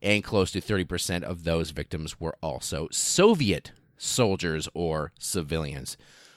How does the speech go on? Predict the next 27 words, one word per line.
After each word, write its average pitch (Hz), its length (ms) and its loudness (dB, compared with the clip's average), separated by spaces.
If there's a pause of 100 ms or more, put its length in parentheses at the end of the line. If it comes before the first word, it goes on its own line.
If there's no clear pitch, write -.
(140)
Uh, 101 300 6
randomly 110 480 6
in 120 140 4
there 117 120 10
were 104 120 6
some 98 180 2
other 90 180 4
Southeast 80 600 0
Asian 110 480 4 (360)
and 104 220 4
Pacific 92 480 0 (100)
Islanders, 127 760 6 (340)
in 139 160 10
addition 110 560 6
to 104 440 4 (280)
various 123 500 8
others 104 360 4
the 104 80 0
Japanese 98 500 4
may 90 160 4
have 87 140 0
picked 85 200 -2
up 85 160 2
during 85 240 0
their 82 180 0
extremely 143 880 4
quick 101 380 6